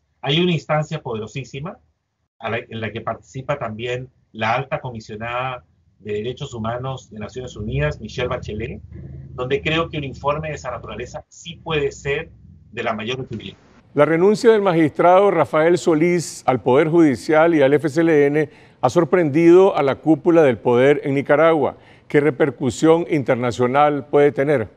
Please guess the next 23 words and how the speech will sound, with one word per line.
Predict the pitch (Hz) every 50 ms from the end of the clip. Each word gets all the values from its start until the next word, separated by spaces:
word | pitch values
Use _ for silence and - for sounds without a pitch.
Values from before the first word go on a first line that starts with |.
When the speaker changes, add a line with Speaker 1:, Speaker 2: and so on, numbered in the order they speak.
| _ _ _ _ _ _
Speaker 1:
Bueno, | - 196 190 175 170
depende | 151 151 175 - - 240 240 240 240 220 214 190 175
de | 170 151
lo | 139 135 131 -
que | _ 139 135 127 123 117 113 113 113 113 _ _ _ _ _ _ _ _ _ _ -
el | 120 117 113
magistrado | 117 123 110 - 127 117 _ 143 143 139 147 151
de | 143
la | 135 131
Suprema | - 120 117 123 127 127 127 120
Corte | - 127 127 127 123 - 131
pueda | - - 117 - _ 117 117
aportar. | - 117 110 - - 123 101 95 - _ _ _ _ _ _ _ _ _ _ _ _ _ _ _ _ _
Eh, | 110 107 107 104 104 104 101 101 98 98 95 95 95 95 92 92 90 _ _ _ _ _ _ _ _ _
hay | - 131 135
que | - 170
entender | 147 - 147 135 120 143 143 147 147 147 _
que | - 135 120 113 107 104 101 98 95 - _ _ _ _ _
se | _ - - 117
trata | 113 127 131 135 - 151
de | 139 135 135
alguien | 131 135 139 131 139 135 135 127
que, | - - 120 113 110 107 104 104 101 101 98 98 98